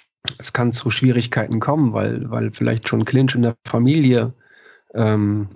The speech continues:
es wurde darauf hingewiesen, dass es da schon Ärger in der Familie gibt, dann, äh, weisen wir auf jeden Fall darauf hin, dass sie eine Vollmacht dann auch beurkunden lassen sollen, weil da dann im Zweifel die Geschäftsfähigkeit nochmal bestätigt wird durch ein Gutachten, welches vom Notar,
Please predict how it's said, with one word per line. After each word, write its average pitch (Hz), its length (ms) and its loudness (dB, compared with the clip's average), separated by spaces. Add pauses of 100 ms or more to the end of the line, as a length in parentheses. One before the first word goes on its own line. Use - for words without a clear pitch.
(140)
es 123 140 -8
wurde 117 180 0
darauf 117 160 2
hingewiesen, 113 420 2
dass 110 100 0
es 104 80 -6
da 120 120 -2
schon 104 180 0
Ärger 123 220 2
in 113 80 2
der 107 80 0
Familie 120 320 2
gibt, 110 220 -6
dann, 120 220 2
äh, 113 220 -8
weisen 123 280 4
wir 110 80 2
auf 107 120 -6
jeden 123 160 6
Fall 123 140 0
darauf 110 260 -2
hin, 110 120 2
dass 110 140 -2
sie - 140 0
eine 107 260 0 (340)
Vollmacht 107 640 -2 (440)
dann 107 240 -2
auch - 260 -10 (140)
beurkunden 131 600 2
lassen 104 320 -6
sollen, 110 340 -4
weil 107 160 -4
da 117 340 0
dann 120 220 2
im 113 120 -2
Zweifel 117 460 0 (120)
die 113 60 -4
Geschäftsfähigkeit 120 1040 0
nochmal 110 280 2
bestätigt 113 640 2
wird - 180 -8
durch 110 140 -4
ein 110 100 0
Gutachten, 127 540 0
welches 107 300 0
vom 95 200 -2
Notar, 110 560 2